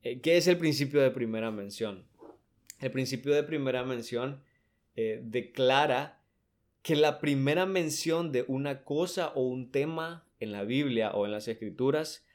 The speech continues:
nos da una clave para que podamos entender ese tema o esa cosa en el resto de las Escrituras. Significa que tenemos que poner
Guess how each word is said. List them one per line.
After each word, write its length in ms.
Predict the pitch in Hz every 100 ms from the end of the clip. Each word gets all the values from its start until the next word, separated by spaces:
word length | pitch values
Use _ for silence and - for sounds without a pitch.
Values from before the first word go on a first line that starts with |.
| _
nos 320 | - 120 113 113
da 520 | 135 156 175 - -
una 460 | 131 131 135 117 _
clave 760 | 147 139 143 123 110 95 - _
para 240 | 104 101
que 100 | 113
podamos 480 | 107 113 107 120 127
entender 760 | 123 117 113 110 110 131 135 -
ese 220 | 120 147
tema 500 | 143 165 170 175 165
o 140 | 120 123
esa 240 | 123 135
cosa 460 | - 170 175 190 _ _ _
en 220 | - 120 113
el 180 | 104
resto 840 | 101 107 131 135 135 - - 113 107
de 220 | 101 104
las 240 | 101 101
Escrituras. 840 | - - 92 90 101 - - - _
Significa 500 | - 131 135 135 151
que 80 | 131
tenemos 340 | - 131 139
que 120 | 139 123
poner 420 | 123 113 127